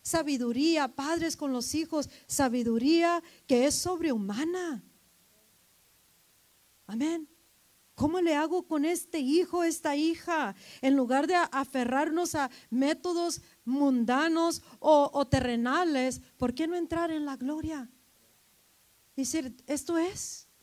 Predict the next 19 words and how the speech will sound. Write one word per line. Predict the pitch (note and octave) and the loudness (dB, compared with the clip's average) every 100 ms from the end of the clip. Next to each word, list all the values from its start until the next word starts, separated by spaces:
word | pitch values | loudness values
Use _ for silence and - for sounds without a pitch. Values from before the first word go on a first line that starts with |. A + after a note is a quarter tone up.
| _ _ _ _ | _ _ _ _
¿Qué | D#4+ | -2
si | F4+ | 0
Dios | F4+ F4+ | 2 0
te | - | 0
dice | F4 F4+ F4+ | 0 2 0
nomás, | D#4 D4 E4 D#4+ | 0 0 0 0
"Dale | D#4 D#4 | 2 0
un | F4 | 0
abrazo", | E4 B3+ C#4+ E4+ F#4 E4+ | -2 0 0 0 -2 -4
y | - | -6
no | C#4+ | -8
le | D#4+ E4+ | -6 -4
digas | E4 F4 E4 | -4 -4 -6
nada? | C4+ A#3+ D4 D#4+ D#4 - _ _ _ _ _ _ _ _ - | -8 -6 -6 -4 -6 -8 _ _ _ _ _ _ _ _ 2
Pero | D#4 | 2
terrenalmente | D4+ C#4+ C4+ C#4 E4 D4+ F#4 D#4+ E4 | 4 2 2 2 4 4 2 2 2
le | D4+ | 4
damos | C#4+ D#4 D4+ | 2 2 0
gritos | A#3 E4 G4 F#4 G4 | 2 2 2 2 2